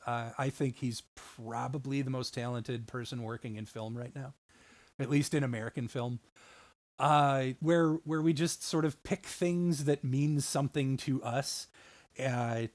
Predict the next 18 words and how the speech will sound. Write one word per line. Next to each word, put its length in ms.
which, 320
uh, 220
has 220
led 340
from 280
anything 420
from, 340
we 120
did 160
an 100
episode 380
on 140
Singin' 340
in 80
the 100
Rain 400
to, 680
uh, 400